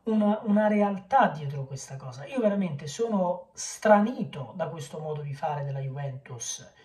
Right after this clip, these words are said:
perché se tu vuoi lavorare in questo modo non devi andare a prendere Giuntoli, te bastava Cherubini per fare questo, bastava pre-, bastava che tu lasciassi i dirigenti che tu avevi in squadra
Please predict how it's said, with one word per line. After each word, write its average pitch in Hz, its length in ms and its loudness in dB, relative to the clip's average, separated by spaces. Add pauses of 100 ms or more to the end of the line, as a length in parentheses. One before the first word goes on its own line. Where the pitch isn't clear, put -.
(200)
perché 202 300 2
se 240 260 0
tu 294 400 0
vuoi 190 160 -2
lavorare 196 380 2
in 202 100 2
questo 190 300 -8
modo 160 260 2
non 185 180 0
devi 254 180 0
andare 202 200 2
a - 40 -4
prendere 196 320 -4
Giuntoli, 175 580 -8
te 185 100 -4
bastava 208 540 4
Cherubini 196 640 -2
per - 100 -20
fare - 300 -18
questo, - 500 -20 (480)
bastava 160 480 4
pre-, 208 240 0
bastava 185 400 2
che 196 140 -4
tu 269 120 -12
lasciassi 185 540 -6
i - 20 -14
dirigenti 190 480 -2
che 156 160 -12
tu 220 160 0
avevi 180 320 0
in 139 80 -6
squadra - 680 -4